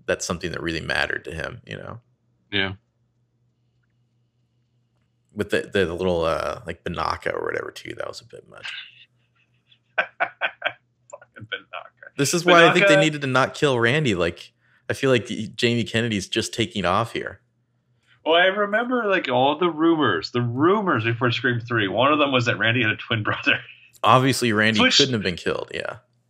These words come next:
Speaker 2: Which is why I talk about, one of the main reasons I talk about the D N A that eventually could lead to things like P L O. <laughs>
Speaker 1: Uh-huh.
Speaker 2: Fucking Randy twin brother.
Speaker 1: <laughs> And, uh, all inside jokes apply.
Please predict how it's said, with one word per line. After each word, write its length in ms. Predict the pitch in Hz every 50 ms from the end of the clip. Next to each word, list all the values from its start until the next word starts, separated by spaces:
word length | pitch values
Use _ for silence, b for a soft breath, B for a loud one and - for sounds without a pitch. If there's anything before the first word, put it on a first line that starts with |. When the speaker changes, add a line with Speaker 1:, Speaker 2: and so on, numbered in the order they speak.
| _ _
Speaker 2:
Which 220 | 339 - - -
is 120 | 349 -
why 360 | 196 185 202 214 214 208 202 196
I 40 |
talk 380 | 196 - 202 185 175 170 170 -
about, 320 | 170 - - 151 143 135
one 140 | 135 165 175
of 60 | 170
the 60 | 170 165
main 180 | 170 175 175
reasons 260 | 165 165 151 147 143
I 80 | 139 135
talk 260 | 123 147 131 127 123
about 380 | 139 127 123 117 113 113 113 -
the 80 | 123 120
D 300 | 110 120 139 143 143 135
N 80 | 127
A 180 | 123 120 113 113
that 100 | 110 107
eventually 360 | 104 104 110 110 110 - -
could 100 | - 113
lead 140 | 113 110 104
to 80 | 107 101
things 240 | - 107 104 98 104
like 160 | 98 - -
P 160 | - - -
L 180 | 110 107 101 98
O. 240 | 98 87 87 78 - -
<laughs> 420 | - - - - - - - -
Speaker 1:
Uh-huh. 200 | - 110 95 90 87
Speaker 2:
Fucking 400 | - 101 - - 185 170 156 135
Randy 380 | 143 151 156 170 - 175 175
twin 320 | - - - 185 180 - -
brother. 300 | - - - - - - - -
Speaker 1:
<laughs> 560 | 135 - - 151 - - 127 127 - - - - - - _ _ _ _ _ _ _ _ _ _ _ _ _ _ - - _ _ - - - B B B B B B B B -
And, 240 | - 110 107 104 101
uh, 160 | 104 101 101 -
all 180 | - 104 104 104
inside 320 | 104 101 - - 104 101
jokes 240 | - 110 104 - -
apply. 340 | - - 113 113 110 117